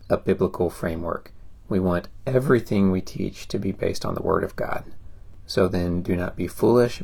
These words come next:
but understand what the will of the Lord is. Those are our five pillars of living a strategic life: eternal perspective, stewardship, prophetic urgency, freedom,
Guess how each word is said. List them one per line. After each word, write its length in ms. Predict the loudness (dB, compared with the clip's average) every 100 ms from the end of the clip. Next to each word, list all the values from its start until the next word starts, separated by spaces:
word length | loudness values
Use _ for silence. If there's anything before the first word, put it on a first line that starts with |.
| -4
but 120 | -2
understand 800 | 0 -2 -4 0 2 4 2 0
what 200 | -4 -2
the 120 | -2
will 340 | 2 2 2 2
of 180 | 0
the 100 | -2
Lord 400 | -2 0 0 0 -4
is. 420 | -6 -6 -6 -10 -12 -14 -14 -16 -16 -16 -16 -16 -14 -14 -12 -4
Those 320 | 2 2 4
are 220 | 4 4
our 140 | 4
five 600 | -2 0 2 4 2 -2
pillars 540 | 0 2 4 4 0 -6 -14 -16 -4
of 180 | -4 4
living 360 | 4 6 2 0
a 100 | -6
strategic 640 | -8 -8 -2 0 0 0
life: 300 | -2 -2 -8 -12 -14 -16 -10
eternal 320 | -4 0 0
perspective, 760 | 0 -4 2 2 4 0 -2 -6 -14 -16 -16 -12 -12 -10
stewardship, 720 | -4 4 4 4 2 2 2 -4 -16 -16 -14 -16 -8
prophetic 440 | -6 0 2 4 4
urgency, 680 | 2 4 0 0 0 0 -4 -12 -16 -16 -18 -18 -18 -18
freedom, 720 | -6 2 4 4 2 0 -4